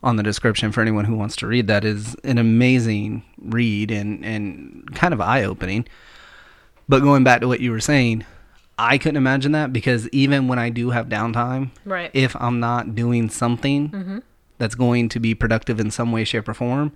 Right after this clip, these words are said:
Speaker 2: Right.
Speaker 1: um, I feel like I'm wasting time, and then I get anxiety going, <gasps> y-, you know, "I gotta do
Speaker 2: Oh,
Speaker 1: something, I gotta
Speaker 2: yeah.
Speaker 1: do something." Um, so, so really,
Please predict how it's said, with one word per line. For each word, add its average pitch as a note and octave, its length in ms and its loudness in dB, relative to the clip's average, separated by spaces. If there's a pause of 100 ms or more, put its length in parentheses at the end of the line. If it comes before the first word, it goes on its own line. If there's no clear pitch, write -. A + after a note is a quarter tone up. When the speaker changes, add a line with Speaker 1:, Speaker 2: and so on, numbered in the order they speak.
(100)
Speaker 2:
Right. F3+ 280 -8 (180)
Speaker 1:
um, A2 520 0 (760)
I A#2 140 -2
feel C3 200 0
like A2+ 140 -2
I'm G#2 160 -2
wasting A2+ 440 0
time, B2 280 0
and A2 100 -2
then G#2+ 60 -2
I G#2 60 -4
get G#2 120 -4
anxiety A2 580 0
going, G#2+ 560 -4
<gasps> - 60 -14
y-, G#3 760 -10
you B2+ 320 -4
know, A2+ 120 -6
"I B2+ 80 -4
gotta C3 180 2
do F#3+ 80 4
Speaker 2:
Oh, G3+ 40 6
Speaker 1:
something, G#3+ 240 4
I - 40 2
gotta G3+ 160 4
Speaker 2:
yeah. G#3 80 4
Speaker 1:
do E3+ 60 2
something." A#2 360 -2 (280)
Um, A2 360 -2 (380)
so, C3 560 2
so C3 180 -4
really, D3+ 540 2